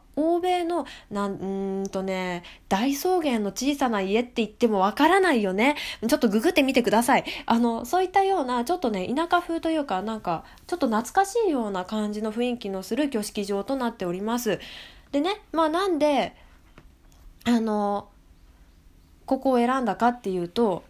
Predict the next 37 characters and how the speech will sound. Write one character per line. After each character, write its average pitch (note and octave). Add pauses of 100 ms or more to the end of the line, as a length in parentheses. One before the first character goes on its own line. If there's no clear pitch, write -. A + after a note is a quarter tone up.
な C#4
ん B3
か、 G3 (200)
若 -
く G#4+
て F3+
元 D#4
気 F3 (300)
な A#3
日 B3
ち -
ゃ G#3
ん F3+
の E3+
イ F#3+
メ A3
ー -
ジ F#3
に F#3
ぴ G3+
っ -
た A3+
り A#3
だ B3
な B3+
っ C4+
て G#3+
ま G3+
ず G3
思 F#3+
っ G#3+
た F#3+
の E3+
が E3
一 F3+
つ -
と、 G#3